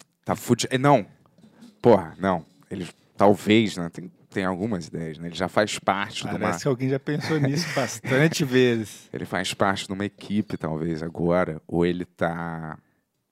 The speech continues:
Speaker 1: no exército, apode-, aposentado. Ou ele é chamado, preso pelo exército por algum motivo. E resgatado de onde ele tá, meio recluso. E,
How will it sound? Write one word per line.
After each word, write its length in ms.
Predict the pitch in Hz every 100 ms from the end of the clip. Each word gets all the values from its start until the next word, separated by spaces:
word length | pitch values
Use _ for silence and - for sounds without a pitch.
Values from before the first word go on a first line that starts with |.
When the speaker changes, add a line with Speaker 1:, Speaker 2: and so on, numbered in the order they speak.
| _ _ _ _
Speaker 1:
no 160 | 90 90
exército, 640 | 80 80 87 87 - -
apode-, 340 | 78 90 82 -
aposentado. 680 | - 95 85 80 92 95 95
Ou 60 |
ele 120 | 104
é 40 | 104
chamado, 640 | - 110 90 87 98 87
preso 500 | - - 95 101 82
pelo 200 | 76 80
exército 460 | 82 78 80 80 -
por 100 | -
algum 120 | 82
motivo. 580 | 85 82 - - 85 87 - - - - -
E 100 | -
resgatado 760 | 82 85 87 85 - 82 85 85
de 120 | 78
onde 180 | 82 80
ele 120 | 76
tá, 220 | - 80
meio 160 | 82 80
recluso. 800 | 82 82 - 82 87 104 98 104 - - - - - _ _ -
E, 500 | 90 87 87 85